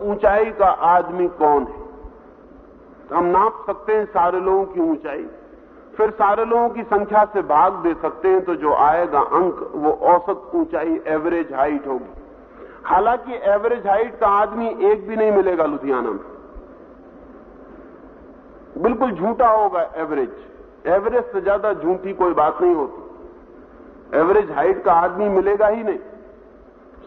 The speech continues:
सब लोग अलग-अलग ऊंचाई के होंगे, सब लोगों की ऊंचाई का जोड़ और भाग जो होगा वो एवरेज। जिस आदमी ने पहले एवरेज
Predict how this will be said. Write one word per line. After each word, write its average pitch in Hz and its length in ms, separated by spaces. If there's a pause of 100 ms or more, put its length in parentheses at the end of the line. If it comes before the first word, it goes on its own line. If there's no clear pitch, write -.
(160)
सब 214 160
लोग 262 360
अलग-अलग 240 580
ऊंचाई 240 260
के 254 180
होंगे, 233 320
सब 233 360
लोगों 247 200
की 240 180
ऊंचाई 226 440
का 226 200
जोड़ 196 420
और 214 160
भाग 175 380
जो 214 220
होगा 214 220
वो 196 300
एवरेज। 175 420 (1500)
जिस 269 320
आदमी 208 360
ने 240 120
पहले 220 380
एवरेज 196 480